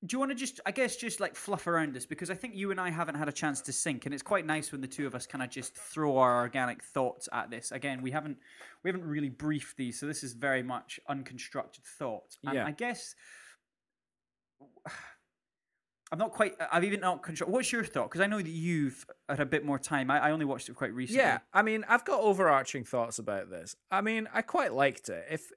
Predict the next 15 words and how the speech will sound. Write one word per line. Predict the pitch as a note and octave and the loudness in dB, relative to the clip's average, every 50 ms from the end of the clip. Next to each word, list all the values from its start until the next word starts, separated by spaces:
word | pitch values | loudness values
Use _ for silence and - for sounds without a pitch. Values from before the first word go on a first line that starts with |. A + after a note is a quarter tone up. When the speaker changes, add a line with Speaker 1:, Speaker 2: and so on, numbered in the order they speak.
| _ _ - | _ _ -12
Speaker 2:
we, | F3+ F#3+ | -10 -6
when, | G3 F#3+ G3 F3+ | 0 4 4 6
Speaker 1:
Yeah. | F3 | 6
Speaker 2:
when | G3+ G3+ G3 | 6 4 2
push | - C4+ B3+ - | 0 -2 -2 0
comes | - A3+ G3+ F3+ - | 0 -2 -2 -2 -4
to | - D3 | -8 -6
shove, | - - D#3 B2+ A2 G#2+ G2 A2 - | 0 2 2 2 2 0 -2 -4 -2
I | C#3 | -2
liked | D3 D#3+ F3 F#3 E3 - D#3+ | 0 0 -2 -2 -4 -6 -8
it | C3 | -6
more | A#2 C3 C3+ C3+ C3+ | -4 -2 0 0 0
than | A#2+ B2 A2+ | 0 -2 -2
I | A2 | -4
didn't. | G#2 F#2+ A2+ G2+ - D2 A#1 | -4 -4 -6 -6 -6 -8 -16